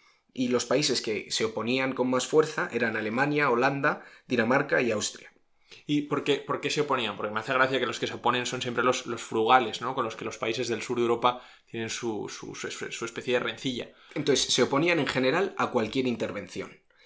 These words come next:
Speaker 1: Y a la propuesta, que era de limitar el precio del gas, por, limitar el precio del gas hace que el,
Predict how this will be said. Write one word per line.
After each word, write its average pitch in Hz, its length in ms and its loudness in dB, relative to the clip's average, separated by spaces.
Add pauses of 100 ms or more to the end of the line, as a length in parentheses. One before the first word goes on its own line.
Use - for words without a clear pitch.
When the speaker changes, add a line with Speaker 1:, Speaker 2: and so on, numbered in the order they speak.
(100)
Speaker 1:
Y 123 160 4
a 117 80 4
la 113 220 0
propuesta, 151 720 0
que 117 160 0
era 110 180 0
de 110 240 -2
limitar 120 420 2
el 123 120 4
precio 117 320 -2
del 120 140 2
gas, 156 540 -2 (680)
por, - 200 -2
limitar 113 400 0
el 131 80 0
precio 135 220 -2
del 135 100 2
gas 156 280 2
hace 123 280 -2
que 123 300 -2
el, 110 320 -8